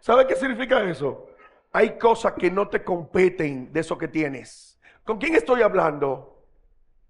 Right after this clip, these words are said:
Hay personas que se cargan de más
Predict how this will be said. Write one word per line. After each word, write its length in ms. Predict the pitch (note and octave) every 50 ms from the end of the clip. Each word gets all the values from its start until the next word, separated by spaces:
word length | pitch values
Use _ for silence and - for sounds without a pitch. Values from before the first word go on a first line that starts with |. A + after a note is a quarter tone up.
| _ _ _ _ _ _ - - - - _ _
Hay 140 | - C4+ -
personas 480 | - - D4 B3+ - C4+ C#4 C#4+ C#4
que 160 | - - B3+ A3+
se 240 | - A#3+ G#3 -
cargan 420 | - B3 C#4 C4 B3+ B3 C4 B3 A3
de 160 | G#3 G#3 G3+
más 520 | G3 G#3 A#3 A3 G3 F3+ E3+ E3+ - -